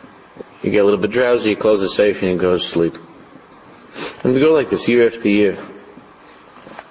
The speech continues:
So the Iker Kinyan of Ahavas and Yiras Hashem takes place, takes place after the learning. Or during the learning, the person makes that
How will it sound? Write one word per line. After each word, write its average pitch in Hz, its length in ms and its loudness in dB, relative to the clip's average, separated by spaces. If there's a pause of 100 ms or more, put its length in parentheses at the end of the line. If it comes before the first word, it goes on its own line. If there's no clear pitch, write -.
(120)
So - 220 -4
the 104 120 2
Iker 131 720 0 (360)
Kinyan 117 640 -2 (1600)
of 104 160 -2
Ahavas 113 560 -2
and 110 100 0
Yiras 113 220 2
Hashem 104 580 -4
takes - 240 -2
place, 113 680 -2 (1600)
takes 104 220 -4
place 110 320 0
after 127 440 -4
the 82 100 -2
learning. 78 380 -2 (800)
Or 156 240 2
during 135 400 0
the 170 80 4
learning, 101 380 2
the 87 60 -14 (220)
person 104 640 -2
makes 101 300 -2
that 101 160 2